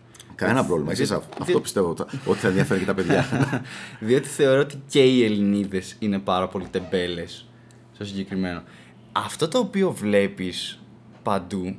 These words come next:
Speaker 2: είναι ότι το, όσο όμορφη κι αν είναι η κοπέλα, μια-,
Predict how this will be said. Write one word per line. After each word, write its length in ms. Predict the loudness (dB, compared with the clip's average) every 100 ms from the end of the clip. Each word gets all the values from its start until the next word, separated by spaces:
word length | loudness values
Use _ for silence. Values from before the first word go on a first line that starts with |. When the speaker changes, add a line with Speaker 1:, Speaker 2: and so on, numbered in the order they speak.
| -6
Speaker 2:
είναι 200 | -6 -6
ότι 200 | -8 -10
το, 640 | -2 0 0 0 -2 -6 -12 -20 -6
όσο 300 | -2 -2 0
όμορφη 260 | 0 -2 -4
κι 100 | -2
αν 100 | 0
είναι 100 | 0
η 60 | 0
κοπέλα, 520 | -4 -6 -4 -4 -6
μια-, 280 | -6 -6